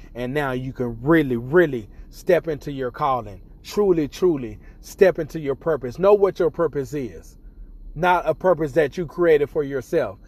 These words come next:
but the one that Jesus Christ, through the Holy Spirit, is going to disclose to you. And from there, your future.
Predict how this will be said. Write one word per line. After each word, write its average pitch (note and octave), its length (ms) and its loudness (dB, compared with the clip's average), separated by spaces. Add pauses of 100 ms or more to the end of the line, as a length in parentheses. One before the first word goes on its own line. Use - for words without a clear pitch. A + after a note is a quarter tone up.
(220)
but C#3 420 0
the C#3+ 100 4
one D#3 400 0
that C#3 220 0 (140)
Jesus E3 460 -6
Christ, C#3+ 400 0
through D3 140 -2
the C3 80 -2
Holy C#3 300 0
Spirit, E3 440 2
is C3+ 160 -4
going C#3 280 -4
to D3 120 -12
disclose C#3 680 -4 (340)
to G3 180 4
you. B2 380 -6
And B2 180 -8
from C3+ 300 -4
there, F#3+ 380 2 (3250)
your C3+ 220 0
future. B2 540 -10